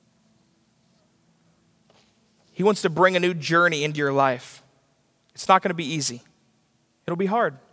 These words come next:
You'll have to fight. What can I tell you this? It's worth it. It's worth it. My question for you today is if you don't know Jesus as your Savior, why not today? Why not today?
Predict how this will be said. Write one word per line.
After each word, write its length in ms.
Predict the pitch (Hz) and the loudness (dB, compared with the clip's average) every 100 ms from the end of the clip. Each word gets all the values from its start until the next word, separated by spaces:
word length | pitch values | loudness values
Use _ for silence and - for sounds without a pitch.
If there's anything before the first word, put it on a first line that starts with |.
| _ _ _ _ _ _ _ _ _ _ _ _ _ _ _ _ _ _ _ - | _ _ _ _ _ _ _ _ _ _ _ _ _ _ _ _ _ _ _ -14
You'll 100 | - | -2
have 120 | 151 - | 0 0
to 60 | |
fight. 340 | 151 180 127 - _ _ _ _ _ _ | 2 4 2 -2 _ _ _ _ _ _
What 120 | _ | _
can 100 | - | -8
I 40 | 139 | -6
tell 160 | - | -4
you 60 | 143 | -2
this? 360 | 143 151 - - _ _ _ _ _ _ _ _ _ _ _ _ | -4 -6 -12 -18 _ _ _ _ _ _ _ _ _ _ _ _
It's 200 | 151 - | -16 -10
worth 220 | 127 123 | -10 -10
it. 100 | 127 - _ _ _ _ _ _ _ _ - | -16 -20 _ _ _ _ _ _ _ _ -8
It's 220 | 151 - | -6 -4
worth 240 | 143 127 | -6 -8
it. 100 | 127 - _ _ _ _ _ _ _ | -12 -20 _ _ _ _ _ _ _
My 120 | - - | 0 2
question 380 | 175 180 - | 4 4 2
for 120 | 170 170 | -10 -6
you 120 | 165 | -4
today 520 | 156 151 156 151 147 - _ _ _ | 0 2 2 -2 -10 -20 _ _ _
is 100 | 147 | -6
if 160 | 151 156 | -6 -2
you 80 | |
don't 180 | 160 175 | 0 2
know 140 | 180 180 | 0 -4
Jesus 500 | 151 170 165 170 170 | -4 -6 -4 -4 -4
as 140 | 156 | -4
your 80 | 147 | -6
Savior, 420 | - 147 135 135 | -6 -4 -4 -8
why 220 | 143 165 | -6 -4
not 200 | 208 147 | -2 -2
today? 340 | - 127 117 127 _ _ _ _ _ _ _ _ _ _ _ _ | -4 -10 -10 -12 _ _ _ _ _ _ _ _ _ _ _ _
Why 140 | 294 | -4
not 160 | 294 131 | -4 -4
today? 340 | 135 123 123 | -6 -8 -10